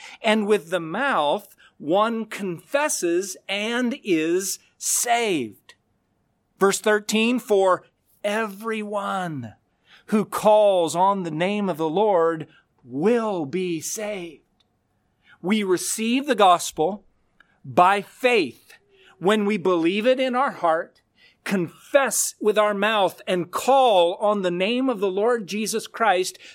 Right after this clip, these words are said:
to save us from our sin. That's what it means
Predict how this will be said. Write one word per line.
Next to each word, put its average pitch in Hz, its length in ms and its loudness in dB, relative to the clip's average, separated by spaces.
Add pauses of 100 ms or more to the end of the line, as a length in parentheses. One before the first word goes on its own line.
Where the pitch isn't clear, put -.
to 208 160 -4
save 240 540 -2
us 165 420 -2 (160)
from 196 560 0 (160)
our 180 340 2
sin. 202 500 0
That's 233 400 2
what 247 140 2
it 233 100 -2
means 170 400 -2